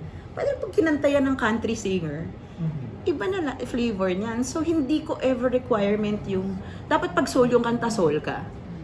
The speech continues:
Speaker 1: That's so unfair.
Speaker 2: Mm-hmm.
Speaker 1: 'Cause there are many ways to interpret a song. For me. So, parang minsan pag, hindi, boses niya yun eh. Pang jukebox siyang Pilipino eh. Yung sound na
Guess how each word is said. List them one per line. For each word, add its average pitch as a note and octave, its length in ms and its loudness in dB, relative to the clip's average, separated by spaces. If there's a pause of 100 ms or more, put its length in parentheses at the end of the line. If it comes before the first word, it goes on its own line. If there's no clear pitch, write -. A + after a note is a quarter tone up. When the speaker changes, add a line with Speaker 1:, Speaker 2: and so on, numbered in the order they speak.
(200)
Speaker 1:
That's D#4+ 220 -4
so D4+ 240 0
unfair. C#4 640 2
Speaker 2:
Mm-hmm. F3 480 -2
Speaker 1:
'Cause C#4 160 -6
there D4 80 0
are C#4+ 80 2
many B3+ 480 4
ways A3+ 240 0
to - 80 -2
interpret F3+ 500 -2
a D#3+ 140 -4
song. D#3 400 -2
For C#4+ 160 6
me. C#4 400 6 (260)
So, - 140 -6
parang C#4+ 320 2
minsan C4+ 320 4
pag, C4 160 -4 (560)
hindi, D4 800 0 (320)
boses D#4 480 0
niya D4 240 0
yun D4+ 80 0 (100)
eh. A#3 220 2 (760)
Pang D4 160 2
jukebox C#4+ 600 -2
siyang D#4 120 -2
Pilipino C4 720 0
eh. F#3+ 320 -2 (480)
Yung C4+ 160 2
sound B3+ 400 -2
na C4 240 0